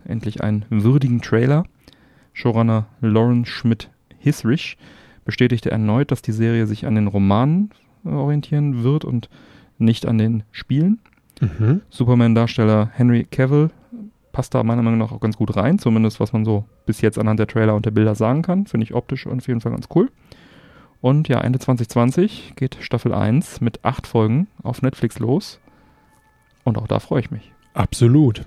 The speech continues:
Speaker 2: Wo ich auch sehr heiß drauf bin und mir sehr viel von erwarte, da kam nämlich jetzt vor kurzem eine Featurette raus über Terminator Dark Fate.
Speaker 1: Auf der Comic-Con.
Speaker 2: Auf der
Speaker 1: Zufällig.
Speaker 2: Comic-Con.
Speaker 1: <laughs>
Speaker 2: Verrückt.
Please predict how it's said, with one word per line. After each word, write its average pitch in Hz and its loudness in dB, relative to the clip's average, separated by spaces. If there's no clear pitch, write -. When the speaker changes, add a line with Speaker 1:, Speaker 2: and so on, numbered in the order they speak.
Speaker 2:
Wo 127 4
ich 151 2
auch 127 2
sehr 123 4
heiß - 2
drauf - 2
bin 135 4
und 120 4
mir 113 4
sehr 117 6
viel 123 2
von 123 2
erwarte, 110 4
da 120 2
kam 120 4
nämlich 117 4
jetzt 117 2
vor 113 2
kurzem 127 2
eine 113 2
Featurette 117 2
raus 135 4
über 117 2
Terminator 123 4
Dark 127 -2
Fate. 131 2
Speaker 1:
Auf - -8
der 98 -4
Comic-Con. 123 -2
Speaker 2:
Auf 110 0
der 113 2
Speaker 1:
Zufällig. 110 2
Speaker 2:
Comic-Con. 160 4
Speaker 1:
<laughs> - -
Speaker 2:
Verrückt. 117 4